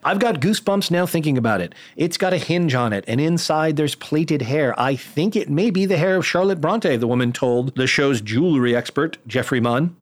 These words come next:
Munn said there was very little reason to doubt this. It was a convention to make jewelry out of hair in the nineteenth century.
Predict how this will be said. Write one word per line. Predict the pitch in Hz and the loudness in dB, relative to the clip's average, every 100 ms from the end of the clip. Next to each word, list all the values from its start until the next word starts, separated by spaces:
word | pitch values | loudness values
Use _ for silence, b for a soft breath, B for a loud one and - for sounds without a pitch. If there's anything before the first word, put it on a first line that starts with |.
| - | -2
Munn | 220 302 | 0 2
said | 302 | 2
there | 311 | 2
was | 285 | 2
very | 139 208 | 2 2
little | 277 277 | 2 2
reason | 165 202 269 262 | 2 2 2 2
to | 214 | 2
doubt | 151 156 135 | 2 0 0
this. | 113 - - - - | -2 -4 -6 -8 -8
It | 160 | -2
was | 214 226 | 0 0
a | 240 | -2
convention | - 180 180 214 226 | 0 0 2 2 2
to | 202 | 2
make | 202 131 | 2 2
jewelry | 127 202 156 151 | 2 2 2 2
out | 151 | 2
of | 147 | -2
hair | - 180 143 113 | -2 0 2 2
in | 120 | 0
the | 117 | 0
nineteenth | 117 - 123 - | 0 0 -2 0
century. | 113 - 92 82 | -2 -2 -4 -6